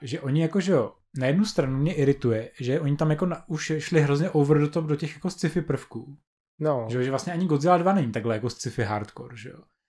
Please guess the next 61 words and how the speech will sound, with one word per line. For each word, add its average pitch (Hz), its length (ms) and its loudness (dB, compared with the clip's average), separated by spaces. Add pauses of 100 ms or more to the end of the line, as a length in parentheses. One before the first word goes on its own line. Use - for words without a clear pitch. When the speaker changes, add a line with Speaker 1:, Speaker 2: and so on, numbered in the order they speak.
(220)
Speaker 1:
Jako 127 200 -2
furt 147 180 0
máš 151 200 2
jako 151 140 -2
nějaký 151 220 0
kontejnery 147 560 2
na 147 80 0
ty 175 140 0
monstra, 135 420 -2
Speaker 2:
Ale 151 160 8
Speaker 1:
ale 170 80 8
Speaker 2:
je 165 60 8
tam 165 160 2
Speaker 1:
nemáš 240 100 4
Speaker 2:
už 151 80 4
Speaker 1:
tam - 80 2
Speaker 2:
jako 147 460 4
o 143 100 4
té 147 200 -2
duto 139 240 -2
zemi 135 280 2
řeč, 131 200 -4 (200)
Speaker 1:
To 123 60 2
tam 185 180 6
Speaker 2:
řeč 202 100 4
Speaker 1:
je. 190 100 0
Speaker 2:
v 190 40 -8 (260)
té 131 80 -6
dvojce. 127 460 -2
Speaker 1:
To 147 100 -2
tam 165 200 0
je, 165 120 -4
ale 131 200 0
nemáš 135 320 0
tam 143 140 2
jako 143 160 0
tyhle 139 220 2
ty 147 100 0
jako 147 180 -2
sci-fi 147 360 -4
vozítka, 143 460 -2
kterýma 139 320 4
můžeš 143 260 -2
cestovat 139 440 -4
do 135 100 -2
středu 147 280 -4
Speaker 2:
Jo, 175 300 10
Speaker 1:
země. 170 120 10
Speaker 2:
jo, 165 60 10
jo, 165 140 8
takhle, 147 360 2
no. 139 100 4
Speaker 1:
A 139 40 6
najednou 143 280 4
prostě 165 240 0
jako 165 140 0
vytáhli 151 400 2
úplně 160 260 4
nějaký 151 320 0
sci-fi 160 280 -2
vozítka, 143 720 -2